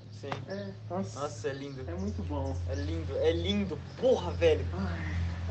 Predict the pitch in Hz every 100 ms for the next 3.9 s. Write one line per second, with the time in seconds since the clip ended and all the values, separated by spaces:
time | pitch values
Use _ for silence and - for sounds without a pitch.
0 | - 208 202 175 196 214 214 196 208 185
1 | 190 185 175 175 220 190 190 226 156 139
2 | 135 127 135 160 - 175 180 175 175 175
3 | 190 175 156 160 156 160 143 143